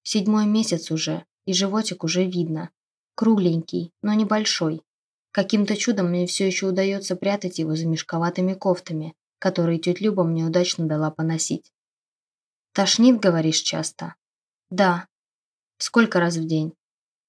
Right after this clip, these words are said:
«По-разному. Четыре, пять, иногда больше».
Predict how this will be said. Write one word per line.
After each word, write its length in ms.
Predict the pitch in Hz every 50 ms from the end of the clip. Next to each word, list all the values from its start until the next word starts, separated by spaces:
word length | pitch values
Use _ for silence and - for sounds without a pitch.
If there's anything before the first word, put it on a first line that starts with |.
| _ _ _ _ _ _ _ _
«По-разному. 760 | - 226 226 220 208 196 196 190 190 180 175 165 165 - - _
Четыре, 560 | - - - 220 220 - 220 220 220 190 196
пять, 400 | 185 - - 202 196 190 185 - -
иногда 360 | 202 196 208 214 196 226 220
больше». 520 | 185 180 175 170 170 - - - 175 175